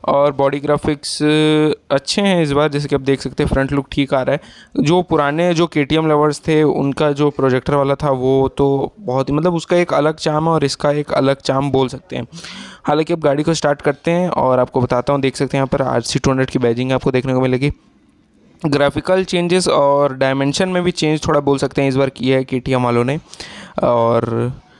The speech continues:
अब गाड़ी को start करते हैं, मैं आपको एक बार साउंड सुना देता हूँ गाड़ी का।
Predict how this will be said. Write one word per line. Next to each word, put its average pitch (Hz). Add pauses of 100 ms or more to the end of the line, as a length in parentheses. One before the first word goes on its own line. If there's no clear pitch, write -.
(200)
अब 131
गाड़ी 135
को 160
start 143
करते 135
हैं, 160
मैं 147
आपको 143
एक 131
बार 143
साउंड 127
सुना 120
देता 113
हूँ 117
गाड़ी -
का। 147